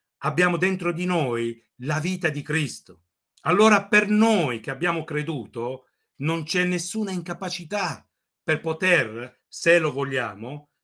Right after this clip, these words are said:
piacere al Signore in ogni cosa." Che cosa accade,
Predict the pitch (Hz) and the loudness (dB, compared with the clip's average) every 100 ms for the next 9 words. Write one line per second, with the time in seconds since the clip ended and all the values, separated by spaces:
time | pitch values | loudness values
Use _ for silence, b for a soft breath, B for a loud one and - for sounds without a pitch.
0 | _ 147 151 170 190 190 190 190 - _ | _ 0 0 0 -2 -2 -4 -6 -14 _
1 | - 143 - 139 139 156 165 170 170 - | -4 -4 -4 -4 -2 -2 -2 -4 -8 -14
2 | _ _ - 147 156 180 185 190 190 190 | _ _ -8 -2 0 2 0 -2 -6 -8
3 | - _ 151 127 98 - _ _ _ _ | -14 _ -2 -2 -2 -12 _ _ _ _
4 | _ _ _ _ 196 190 262 262 220 220 | _ _ _ _ -2 -2 -2 0 0 0
5 | 175 139 110 113 113 90 | 2 2 2 -2 -4 -4